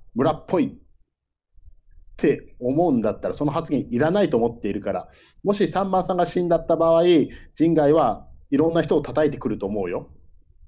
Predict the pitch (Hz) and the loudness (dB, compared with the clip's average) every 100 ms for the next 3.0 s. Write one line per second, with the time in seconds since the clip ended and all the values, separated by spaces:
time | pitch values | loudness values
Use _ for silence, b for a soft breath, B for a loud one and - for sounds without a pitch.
0 | - 180 - 156 170 160 131 143 143 151 | -8 -6 -4 0 2 2 0 2 2 2
1 | 151 139 139 135 135 156 156 104 110 110 | 0 -2 -4 0 0 0 0 0 -2 -6
2 | - 101 101 98 98 87 - - 95 90 | -10 -10 -8 -8 -8 -8 -16 -8 -6 -6